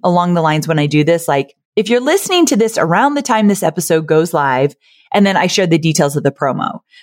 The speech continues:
That way, it notifies the listener that what I'm sharing is time sensitive and may no longer be relevant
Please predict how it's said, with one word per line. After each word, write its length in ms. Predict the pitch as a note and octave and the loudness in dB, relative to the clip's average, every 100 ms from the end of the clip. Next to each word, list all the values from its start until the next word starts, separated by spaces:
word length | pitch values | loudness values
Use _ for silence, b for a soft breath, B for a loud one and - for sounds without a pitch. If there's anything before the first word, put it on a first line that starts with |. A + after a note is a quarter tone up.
| - | -4
That 300 | A#3 D4+ - | -2 0 0
way, 180 | G#3+ F#3+ | 0 0
it 100 | F#3+ | 2
notifies 520 | B3 D4+ - G#3 G3+ | 0 0 -2 -2 -2
the 100 | F3 | 0
listener 420 | G3+ A3+ E3 D#3 | 0 -2 -2 0
that 320 | D#3 D3+ C#3+ b b | 0 0 -2 b b
what 200 | - A#3 | -2 0
I'm 140 | A#3+ G#3 | 0 0
sharing 440 | G#3+ G3 F#3+ E3+ - | 0 0 0 -2 0
is 260 | D4+ D#4 | 0 -2
time 260 | - G3 F3+ | -2 -2 0
sensitive 520 | - D#3+ D#3+ D#3+ E3 - | 0 -2 0 0 -2 0
and 200 | G3+ G3 | 2 4
may 200 | A3+ C#4 | 4 2
no 360 | B3 A3+ B3+ D4 | 4 4 4 2
longer 380 | C4+ A3+ G3 F#3 | 2 0 0 0
be 180 | F3+ E3+ | 2 2
relevant 500 | D#3 D#3+ D#3+ D#3+ | 2 0 0 -2